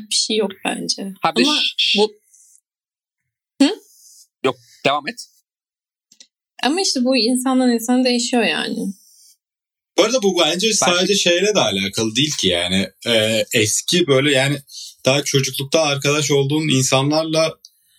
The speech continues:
Speaker 3: daha farklı bir bağ kuruyorsun zaten. Yani benim mesela ilk koptuğum grup desem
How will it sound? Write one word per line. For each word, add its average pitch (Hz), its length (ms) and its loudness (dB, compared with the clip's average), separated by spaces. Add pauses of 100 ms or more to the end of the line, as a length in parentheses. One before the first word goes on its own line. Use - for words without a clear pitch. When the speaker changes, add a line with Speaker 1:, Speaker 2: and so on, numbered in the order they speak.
(300)
Speaker 3:
daha 131 160 2
farklı 135 420 -2
bir 180 180 -2
bağ 131 260 0
kuruyorsun 85 440 -4
zaten. 85 200 -4
Yani 98 220 -2
benim 127 220 2
mesela 139 340 2
ilk 147 260 -2 (180)
koptuğum 139 600 2 (120)
grup 101 320 -2
desem 123 340 0